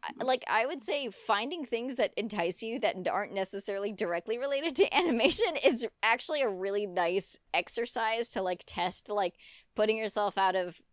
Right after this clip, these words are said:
Speaker 2: a habit of drawing a body the same way over and over again, or drawing a head the same way. Like, get weird with it. But also, on the polar end of that, like, don't ever, uh, stop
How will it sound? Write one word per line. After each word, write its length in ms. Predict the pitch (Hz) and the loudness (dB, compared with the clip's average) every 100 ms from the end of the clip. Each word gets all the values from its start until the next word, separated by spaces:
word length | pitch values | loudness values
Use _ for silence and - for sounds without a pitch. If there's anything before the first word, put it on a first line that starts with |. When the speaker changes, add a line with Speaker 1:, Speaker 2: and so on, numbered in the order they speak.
| _ - - | _ -10 0
Speaker 2:
a 60 | 208 | 2
habit 340 | 196 208 196 | 4 4 2
of 140 | 180 175 | -2 0
drawing 300 | 185 180 190 | 0 0 0
a 60 | |
body 400 | 170 170 180 175 | 0 2 2 -2
the 100 | 170 | -6
same 260 | 175 175 170 | -6 -6 -6
way 200 | 165 175 | -2 0
over 180 | 175 175 | 0 0
and 80 | 175 | -4
over 200 | 170 175 | -4 -4
again, 420 | 175 175 170 170 | -4 -4 -4 -4
or 240 | 170 170 | -6 -6
drawing 220 | 170 160 170 | -6 -6 -6
a 20 | |
head 220 | 185 170 | -4 -4
the 40 | 165 | -4
same 280 | 175 165 | -4 -4
way. 180 | 165 165 - - - | -4 -6 -8 -20 -10
Like, 260 | - 180 - _ - - | -2 -2 -2 _ -20 0
get 220 | 226 214 190 | 4 4 4
weird 280 | 175 180 | 2 2
with 160 | 190 202 | 2 0
it. 260 | 226 226 - - | -2 -4 -8 -4
But 140 | 269 277 | 0 4
also, 720 | 254 302 - 202 165 165 185 - _ - | 6 4 4 4 6 4 0 -4 _ -2
on 140 | 196 | 0
the 80 | 196 | 2
polar 340 | 202 202 196 | 0 0 2
end 140 | 240 254 | 2 2
of 120 | 208 | 0
that, 320 | 190 180 175 - _ _ _ | 2 4 2 -2 _ _ _
like, 260 | 254 226 190 - | -2 -2 -6 -4
don't 380 | - 240 254 247 - _ - - - _ - | 0 0 -2 -8 -16 _ -20 -20 -20 _ 0
ever, 760 | 233 233 220 240 226 220 208 - | 4 4 2 -2 0 -2 -4 0
uh, 300 | 214 214 208 | 4 4 4
stop 520 | 170 - 196 190 202 | 0 0 4 4 2